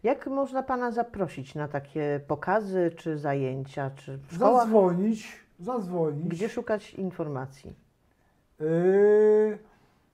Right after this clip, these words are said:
Speaker 2: mam, y, fanpage'a na Facebooku Garncarnia Babrzysko. Y, tam są moje wyroby z koła. Y, jest też telefon do mnie,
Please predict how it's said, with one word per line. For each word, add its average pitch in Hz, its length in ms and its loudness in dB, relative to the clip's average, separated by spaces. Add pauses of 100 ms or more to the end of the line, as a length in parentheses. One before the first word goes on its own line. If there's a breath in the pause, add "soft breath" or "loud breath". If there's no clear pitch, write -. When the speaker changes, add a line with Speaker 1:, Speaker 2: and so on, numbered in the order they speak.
(280)
Speaker 2:
mam, 233 560 2
y, - 20 2 (1000)
fanpage'a 220 600 0
na 196 120 -2
Facebooku 190 720 -4
Garncarnia 185 800 -2
Babrzysko. 185 1040 -4 (520 soft breath)
Y, 165 440 2
tam 208 320 0
są 175 480 -4
moje 170 520 -2
wyroby 160 680 -2 (120)
z - 120 -16
koła. 180 640 -2 (560 soft breath)
Y, 190 280 0
jest 269 300 -4
też 226 280 -4
telefon 190 560 0
do 208 180 2
mnie, 202 480 -2